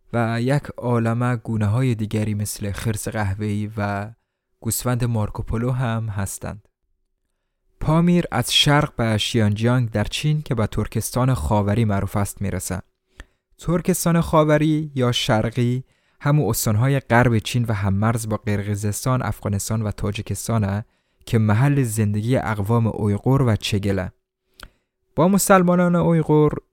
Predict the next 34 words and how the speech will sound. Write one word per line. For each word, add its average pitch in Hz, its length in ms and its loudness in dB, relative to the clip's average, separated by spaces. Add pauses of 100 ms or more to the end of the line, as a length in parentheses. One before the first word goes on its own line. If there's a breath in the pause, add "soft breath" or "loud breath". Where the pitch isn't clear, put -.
(100)
احتمالاً 120 480 0
آشنا 117 320 -2
هستید 110 360 -2
و 98 60 2
نامشان 117 440 0
از 101 200 -2
اخبار 104 420 -2
شنیدید. 101 480 -6 (720)
اما 175 260 4
قوم 175 320 4
چگل 147 400 2
شاخه‌ای 139 560 2
از 123 140 -2
هزاره‌های 104 580 2
افغانستان 110 580 -2
هستند 131 400 -2
که 117 100 -6
به 104 140 -4
پامیر 104 480 -2
مهاجرت 95 520 -2
کردند. 95 460 -6 (540)
چون 175 220 4
پامیر 139 460 2
در 117 140 0
راه 127 300 4
ابریشم 101 480 -2
است، 107 380 -4 (140)
برده‌هایی 113 680 4
از 110 200 -6
قوم 123 240 2
چگل 120 340 -2
وارد 107 360 0
ایران 104 280 -2
می‌شدند 101 560 -4